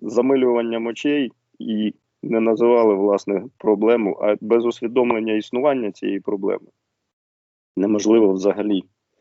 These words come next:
подумати про шляхи її вирішення і, відповідно, розв'язати. Тобто от зараз нам треба говорити про це,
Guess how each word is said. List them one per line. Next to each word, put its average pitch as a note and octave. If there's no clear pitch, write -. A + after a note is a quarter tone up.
подумати A#2
про G#2
шляхи A2
її G#2
вирішення G2+
і, G2
відповідно, G2
розв'язати. G2
Тобто F#2+
от F#2+
зараз C3+
нам A2+
треба G#2
говорити G2
про -
це, C#3